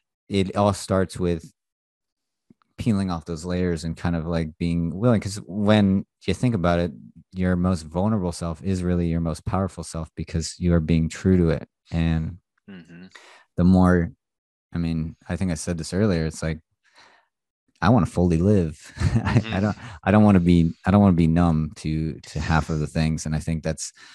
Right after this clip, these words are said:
Speaker 1: uh, a lot of what people are doing right now is they're, they're just numb to it. And then, um,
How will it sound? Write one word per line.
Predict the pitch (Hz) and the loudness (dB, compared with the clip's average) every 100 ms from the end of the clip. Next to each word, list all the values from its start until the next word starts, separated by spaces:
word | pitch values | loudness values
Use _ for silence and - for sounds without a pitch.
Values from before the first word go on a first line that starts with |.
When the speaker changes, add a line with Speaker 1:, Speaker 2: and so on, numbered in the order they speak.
| - _ _ - | -20 _ _ -8
Speaker 1:
uh, | 76 76 76 - _ _ _ _ _ | -4 -2 -4 -8 _ _ _ _ _
a | 87 | -4
lot | 82 78 | 0 2
of | 78 | 0
what | 78 67 - | -2 -6 -8
people | 78 78 | -6 -2
are | 73 76 | -2 -2
doing | 80 80 | -2 -2
right | 69 | -4
now | 80 80 | -4 -6
is | 78 | -4
they're, | 80 85 82 85 - | -4 -6 -8 -16 -6
they're | 82 | -6
just | 78 82 | -4 -2
numb | 82 80 80 | 2 2 0
to | - 82 | -2 -2
it. | 80 | -2
And | 78 78 | -4 -4
then, | 78 76 76 _ _ _ _ - | -4 -6 -10 _ _ _ _ -6
um, | 78 73 92 | -4 -2 -6